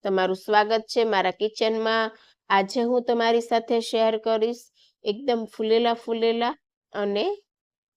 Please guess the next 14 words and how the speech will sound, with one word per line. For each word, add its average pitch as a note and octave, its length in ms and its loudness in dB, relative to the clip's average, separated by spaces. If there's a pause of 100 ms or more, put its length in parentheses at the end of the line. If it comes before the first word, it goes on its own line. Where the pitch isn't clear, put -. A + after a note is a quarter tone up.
(180)
એકદમ A3 400 -4
સોફ્ટ G#3+ 420 -2 (120)
એવા G#3+ 300 4
નાનની G3+ 560 0
રેસીપી. F#3 500 -4
અને G#3+ 280 0
સાથે A3 440 0
જ G#3+ 60 0
આજે G3+ 280 2
આપણે G3+ 260 0
બનાવીશું F#3 760 -2 (720)
કાજુ G#3 300 -2
મખાનાનું G3+ 640 -2
શાક. F3+ 300 -2